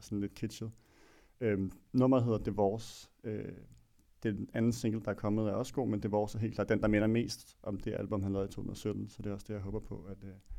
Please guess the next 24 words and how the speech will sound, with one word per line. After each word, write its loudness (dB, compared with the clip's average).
vi 0
får -4
lov 0
til -6
at -4
høre 0
masser -4
af, -4
øh, -2
her 0
på -6
den 0
kommende -2
plade, 0
der -2
ikke -2
kommer 0
om 2
i, 2
i 0
morgen, 0
men, -4
men -4
snart. -4